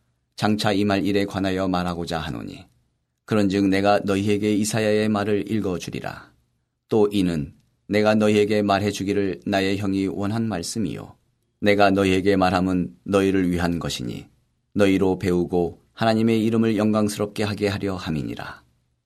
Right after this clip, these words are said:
또 이제 내가 읽을 말씀은 이사야가 이스라엘의 온 집에 관하여 말한 것이라. 그런즉 그것을 너희에게 비유함이 가하니,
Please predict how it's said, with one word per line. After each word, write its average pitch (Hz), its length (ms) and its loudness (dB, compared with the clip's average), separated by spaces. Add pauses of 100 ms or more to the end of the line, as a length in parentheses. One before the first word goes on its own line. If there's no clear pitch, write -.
(500)
또 123 160 2
이제 110 240 4
내가 107 260 4
읽을 104 320 2
말씀은 95 680 -2 (200)
이사야가 104 600 2
이스라엘의 107 560 0
온 110 240 0
집에 117 240 -2
관하여 117 400 -2
말한 113 340 -2
것이라. - 480 -10 (680)
그런즉 92 540 0 (300)
그것을 120 380 2
너희에게 113 480 2
비유함이 107 540 0
가하니, 71 520 -6